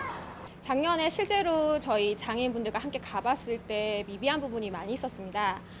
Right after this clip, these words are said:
예를 들어서 뭐 경사로 없는 부분에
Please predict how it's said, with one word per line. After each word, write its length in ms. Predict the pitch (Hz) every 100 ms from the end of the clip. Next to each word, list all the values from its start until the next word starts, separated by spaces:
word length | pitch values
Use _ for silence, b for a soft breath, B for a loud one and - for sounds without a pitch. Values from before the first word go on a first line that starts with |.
| B
예를 200 | 220 254
들어서 640 | 240 233 226 233 214 214 214 B B B -
뭐 240 | 196 190
경사로 480 | 190 247 233 330 320
없는 340 | 233 214 269 302
부분에 680 | 339 320 302 269 262 262